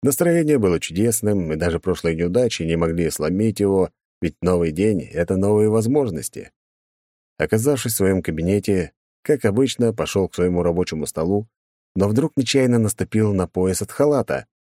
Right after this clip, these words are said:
Он никогда его не завязывал, так как это создает дискомфорт в районе брюха. «Ай, бля!» Здоровяка повело в сторону,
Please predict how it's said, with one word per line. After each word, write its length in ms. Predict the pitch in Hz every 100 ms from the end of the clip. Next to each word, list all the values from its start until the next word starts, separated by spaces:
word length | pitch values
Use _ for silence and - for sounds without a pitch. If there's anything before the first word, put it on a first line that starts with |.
| _ _ _ _
Он 200 | - 92
никогда 400 | 98 98 113 127
его 160 | 117 107
не 100 | 104
завязывал, 680 | 98 131 165 117 82 71 - _ _
так 180 | 82 -
как 140 | 80
это 180 | 82 -
создает 380 | - 82 92 78
дискомфорт 720 | 82 - 98 - 151 113 82
в 20 |
районе 320 | 85 87 90
брюха. 440 | 110 127 - 71 - _ _ _ _ _ -
«Ай, 340 | 185 233 226
бля!» 480 | 196 202 214 170 117 - _ _ -
Здоровяка 640 | 82 78 82 82 - 95
повело 300 | 87 87 87
в 60 | -
сторону, 480 | - 101 95 87